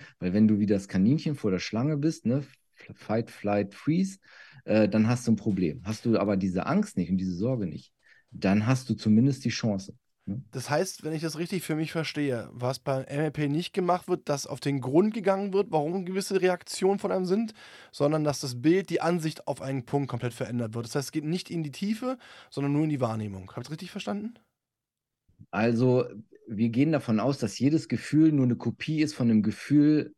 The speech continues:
Speaker 1: äh, aus deiner Kindheit zwischen eins und sieben. Ich
Speaker 2: Ja.
Speaker 1: weiß nicht, ob du das kennst,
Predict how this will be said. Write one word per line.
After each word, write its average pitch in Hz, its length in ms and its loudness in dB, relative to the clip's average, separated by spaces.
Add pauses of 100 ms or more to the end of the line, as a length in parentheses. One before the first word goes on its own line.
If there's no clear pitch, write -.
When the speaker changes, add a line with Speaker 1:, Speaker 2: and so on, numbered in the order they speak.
(220)
Speaker 1:
äh, 113 220 -2
aus 113 160 -4
deiner 104 220 2
Kindheit 131 560 0 (100)
zwischen - 360 -4
eins 107 240 -2
und 101 80 0
sieben. 95 360 -4 (320)
Ich - 80 -6
Speaker 2:
Ja. 113 60 -2
Speaker 1:
weiß 160 160 2
nicht, 160 100 0
ob 143 120 -2
du 135 80 0
das 110 220 -4
kennst, 180 500 0